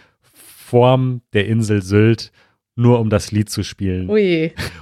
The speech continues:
Speaker 1: Und es ist ein, wirklich ein schönes Lied. Es macht einfach gute Laune, es ist ein tolles Lied und das sollte man mitsingen können, wenn man mal in Deutschland auf einer Party ist.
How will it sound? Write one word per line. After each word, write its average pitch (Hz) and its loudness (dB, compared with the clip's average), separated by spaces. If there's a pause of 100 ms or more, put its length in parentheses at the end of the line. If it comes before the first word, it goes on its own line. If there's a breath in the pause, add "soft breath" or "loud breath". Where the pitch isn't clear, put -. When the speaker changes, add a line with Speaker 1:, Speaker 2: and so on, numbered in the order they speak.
(100)
Speaker 1:
Und 175 2
es 170 -4
ist 180 2
ein, 156 2
wirklich 135 -2
ein 113 0
schönes 101 0
Lied. 85 -10
Es 98 0
macht 107 2
einfach 101 0
gute 98 0
Laune, 92 4
es 85 -2
ist 98 -4
ein 90 -2
tolles 85 -8
Lied 90 -12
und 92 -10
das 92 -6
sollte 92 -2
man 85 -4
mitsingen 85 -6
können, 85 -8
wenn 85 -4
man 82 -6
mal 82 -4
in 87 -6
Deutschland 82 -6
auf 82 -10
einer 82 -8
Party 90 -10
ist. - -18